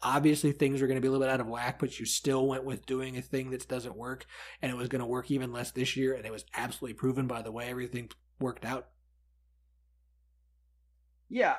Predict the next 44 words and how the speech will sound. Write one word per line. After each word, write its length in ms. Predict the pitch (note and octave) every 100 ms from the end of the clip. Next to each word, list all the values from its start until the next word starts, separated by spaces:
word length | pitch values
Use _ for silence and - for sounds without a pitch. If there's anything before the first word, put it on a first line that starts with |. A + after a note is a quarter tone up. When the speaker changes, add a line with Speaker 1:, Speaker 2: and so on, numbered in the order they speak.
| - -
Speaker 2:
I, 560 | F#3 G3 F3+ G#3 A3 - -
I, 60 | E3
I 20 |
think 440 | F3+ - A#3 A3 - D3+
the 100 | D#3
seeding 560 | - - G3+ G#3+ G#3+ _ _ _ _ _
issues, 840 | F#3 E3 D3 C#3 - C#3 B2 A2 -
the, 240 | A#2+ A2
the, 420 | A2+ A#2 G#2+ G2+ - -
the 60 |
scheduling, 800 | A2 - - D#3 D3 D3 C#3 B2+ -
or 140 | A#2
the, 240 | A2+ A#2 -
just 300 | E3+ F3 -
the 100 | F#3
whole 260 | D#3+ A#3+ C3+
bracket 320 | D#3 D#3 D3
in 140 | B2
general 560 | G#2+ A#2+ A#2 A2 G2 - _ _ _ _
has 140 | - C3
been 300 | F3+ F#3 D#3+
kinda 240 | F3 D#3+
strange 720 | C3 - C#3+ C3+ C3+ B2+ A#2
for 160 | - A#2
a 60 | G#2+
little 240 | A2 G2
while 280 | G#2 G#2+ G2+
now. 220 | F#2+ F#2
And, 180 | G2 A2+
and 160 | A2+
I 80 | A2+
do 240 | A2 C3+ C3+
think, 340 | C3 A#2+ - -
as 220 | B2+ A#2+
you 80 | A#2+
pointed 320 | C3 A#2+ A2+
out, 180 | G#2+ G2+
now 160 | G#2+
that 100 | G#2 G#2+
there's 420 | A2 G2+ - - _ _ _ _ _ _ D3+
now 120 | F3+
there's 180 | E3 C#3+
more 220 | F3 E3
people 540 | E3 D3+ E3 D#3+ D#3